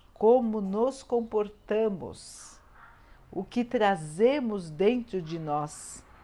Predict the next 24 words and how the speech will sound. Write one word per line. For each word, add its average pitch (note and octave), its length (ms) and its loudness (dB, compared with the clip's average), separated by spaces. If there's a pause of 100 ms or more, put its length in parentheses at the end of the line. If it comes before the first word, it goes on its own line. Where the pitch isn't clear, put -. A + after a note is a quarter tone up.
(540)
É A#3+ 140 2
só D4+ 320 -2
isso C#4+ 360 -2
que C#4+ 140 -6
importa, C4 640 -2
irmãos, C3 640 -10 (460)
porque A#3+ 260 -4
é C#4 120 6
só G4 440 -2
isso B3 560 -2
que C4+ 160 -8
nós C4+ 320 -2
vamos B3+ 400 2
levar G#3 600 2 (1700)
quando A#3 280 8
partirmos F#3+ 920 2
daqui, A3 520 -2 (640)
e B3 160 4
é C4+ 120 8
só G#4 360 0
isso D4 480 0
que A#3+ 140 -4
nós B3 280 0
trazemos B3+ 1160 2